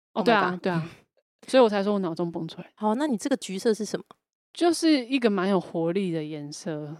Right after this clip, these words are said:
Speaker 2: 哇！那现在呢？现在的感觉一样吗？
Speaker 1: 我觉得差不多欸。
Speaker 2: 哇！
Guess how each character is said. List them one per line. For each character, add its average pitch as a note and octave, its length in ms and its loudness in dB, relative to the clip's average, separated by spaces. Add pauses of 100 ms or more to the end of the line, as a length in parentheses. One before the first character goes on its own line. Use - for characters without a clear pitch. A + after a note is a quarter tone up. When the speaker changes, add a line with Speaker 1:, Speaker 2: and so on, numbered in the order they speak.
(100)
Speaker 2:
哇！ G3+ 760 -6
那 D4+ 160 -4
现 D4 260 -2
在 C4+ 200 0
呢？ G#3+ 200 0
现 C#4 180 -6
在 C4+ 120 -4
的 G#3+ 80 -4
感 G3 200 -8
觉 D#3+ 160 -8
一 E3+ 180 -12
样 G3 120 -10
吗？ F3 300 -14
Speaker 1:
我 G#3 100 -6
觉 A#3 60 2
得 D4+ 40 2
差 C4 160 0
不 G#3 120 -2
多 E3+ 260 2
欸。 E3 380 -4
Speaker 2:
哇！ B3 180 -4